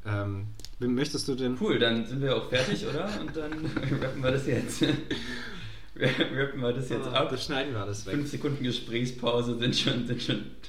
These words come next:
Speaker 2: drei Sekunden zu viel eigentlich. Nee, äh, wir haben uns noch überlegt, ob wir, ähm, so ein paar Sachen machen, wie, äh, dass wir,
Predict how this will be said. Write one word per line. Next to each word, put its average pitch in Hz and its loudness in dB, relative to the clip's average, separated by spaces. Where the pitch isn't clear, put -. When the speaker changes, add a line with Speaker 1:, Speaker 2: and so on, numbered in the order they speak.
Speaker 2:
drei 117 0
Sekunden 110 -4
zu 110 -8
viel 113 -4
eigentlich. - -6
Nee, 107 4
äh, 110 4
wir 123 4
haben 135 4
uns 143 2
noch 131 0
überlegt, 117 0
ob - -4
wir, 113 0
ähm, 104 0
so 107 -4
ein 104 -2
paar 104 -6
Sachen 104 -4
machen, 98 -6
wie, 101 -8
äh, 107 -4
dass 104 -6
wir, 107 0